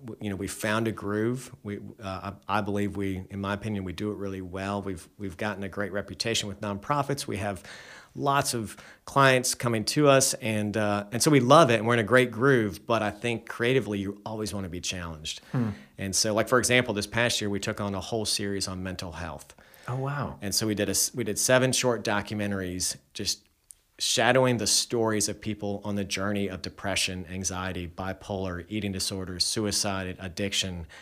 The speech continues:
Speaker 1: And we just felt like we needed to tell the story of those who are living, living, you know, the, the, the, the, um, the struggle of mental health,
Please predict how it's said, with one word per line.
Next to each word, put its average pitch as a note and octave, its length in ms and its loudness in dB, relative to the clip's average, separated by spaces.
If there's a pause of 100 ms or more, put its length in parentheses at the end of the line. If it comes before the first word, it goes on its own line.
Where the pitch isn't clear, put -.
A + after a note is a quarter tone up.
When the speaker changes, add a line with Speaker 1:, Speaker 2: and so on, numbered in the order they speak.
(380)
Speaker 1:
And A2+ 100 0
we C#3+ 80 4
just E3 180 0
felt G#2 140 0
like A2 220 0
we A2+ 80 -2
needed A#2+ 260 0
to C#3+ 80 -6
tell A2+ 300 -2
the F#2 100 -4
story G2 800 2
of F2+ 220 -10
those G2 360 -2
who G2+ 200 -4
are F#2 260 -6 (320)
living, A2+ 720 0
living, B2+ 580 4 (100)
you A2+ 140 -4
know, F#2+ 160 -8 (420)
the, C#3+ 100 0
the, A2+ 260 -2
the, G#2+ 420 -4
the, G#2 420 -4
um, F#2+ 340 -6
the G#2+ 100 -6
struggle A#2 500 0
of F#2 220 -6
mental G#2 480 -4
health, A2 580 -2